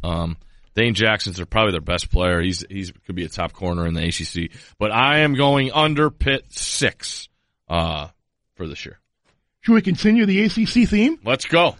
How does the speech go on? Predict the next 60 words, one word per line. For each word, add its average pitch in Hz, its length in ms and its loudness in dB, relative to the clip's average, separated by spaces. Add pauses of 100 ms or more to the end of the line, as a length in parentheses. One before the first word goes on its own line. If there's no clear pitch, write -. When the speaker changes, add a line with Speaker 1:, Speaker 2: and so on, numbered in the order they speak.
Speaker 2:
<laughs> - 140 -6
Is - 80 4 (320)
Speaker 1:
I, 107 120 -2
Speaker 2:
it, 220 160 -6 (280)
Speaker 1:
I, 101 100 -18
Speaker 2:
this - 100 -20
Speaker 1:
yeah. 131 200 0
Speaker 2:
is 208 60 -2
Speaker 1:
Uh, 113 240 -10
oh, 117 120 -2
I 127 100 4
have 135 100 -2
former 117 440 -6
A 90 100 -6
C 85 160 -14
Cs 85 380 -16
on 85 100 -20
mine. 87 340 -14
Okay. 82 260 -8
Speaker 2:
Yeah, 151 200 -2
I, 190 360 0
I 180 40 4
think 208 140 2
I 196 100 6
have 156 100 4
a 135 60 -2
pseudo 160 480 2
A 139 80 2
C 131 180 -6
C 139 240 -4
as 120 140 -4
well, 143 200 -2
in 127 100 -2
addition 135 340 -4
to 135 80 -8
one 135 180 -4
more 131 160 -4
A 131 80 -4
C - 160 -12
C. - 60 -20 (480)
I, - 80 -2
Speaker 1:
All 120 60 4
Speaker 2:
I, 131 80 6
Speaker 1:
right, 135 160 0 (120)
let's 160 80 4
Speaker 2:
Wake, 208 100 4
Speaker 1:
go. 175 120 4
Speaker 2:
Wake, 202 100 4
Wake 202 220 4
Forest 202 320 4
was 196 120 0
another 170 300 4
one 160 300 2
that, 151 180 0 (560)
uh, 135 180 0
we 151 140 4
had 147 100 2
hit 156 180 2
on, 143 420 0 (400)
uh, 123 420 -4